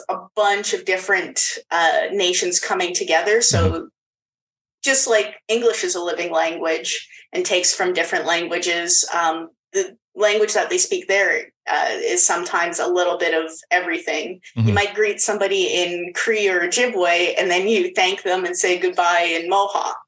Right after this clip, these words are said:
Speaker 1: It's, it's really beautiful.
Speaker 2: That's interesting. So, like I said, I was, uh,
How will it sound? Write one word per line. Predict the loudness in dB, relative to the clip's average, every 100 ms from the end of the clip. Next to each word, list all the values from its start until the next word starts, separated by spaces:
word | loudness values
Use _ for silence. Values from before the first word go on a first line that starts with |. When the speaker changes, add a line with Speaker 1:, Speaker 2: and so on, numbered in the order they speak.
| _
Speaker 1:
It's, | -8 -4 -4 -4
it's | -4 0
really | 2 2
beautiful. | 2 0 -2 -8 -2
Speaker 2:
That's | 0 2
interesting. | 2 2 2 2
So, | 2 2 0
like | 0 0
I | 2
said, | 2 2
I | 2 2
was, | 2
uh, | 0 0